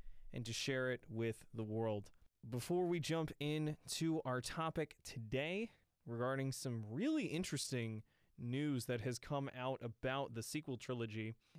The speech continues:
you can find the podcast on your platform of choice, whether you're listening to this on Spotify, on iTunes, or on Google Podcasts. You can check it out everywhere that podcasts are available.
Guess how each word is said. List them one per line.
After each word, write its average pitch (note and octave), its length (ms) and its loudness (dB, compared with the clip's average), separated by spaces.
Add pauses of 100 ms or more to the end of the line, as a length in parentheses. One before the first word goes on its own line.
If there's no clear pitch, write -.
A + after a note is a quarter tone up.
you B2 180 0
can A#2 220 -2
find D3 720 0 (240)
the A#2 120 -6
podcast D3+ 840 -2
on C#3 460 2
your A2+ 280 2
platform C#3+ 580 0
of A#2+ 140 -6
choice, - 560 0 (240)
whether A#2+ 220 -4
you're A#2 180 -2
listening B2 380 0
to B2 100 -6
this B2 260 -2
on D3+ 180 2
Spotify, C3+ 680 2 (360)
on B2 300 2 (420)
iTunes, D3 800 2 (140)
or C3+ 600 6 (200)
on A#2+ 240 0 (120)
Google A#2 400 -2
Podcasts. G3 760 -2 (360)
You A#2 80 -10
can A2 80 -8
check C3 240 -2
it B2 80 0
out A#2+ 200 2 (120)
everywhere A#2+ 640 2
that A#2 240 0
podcasts A2+ 600 -2
are A2 260 -6
available. A2+ 560 0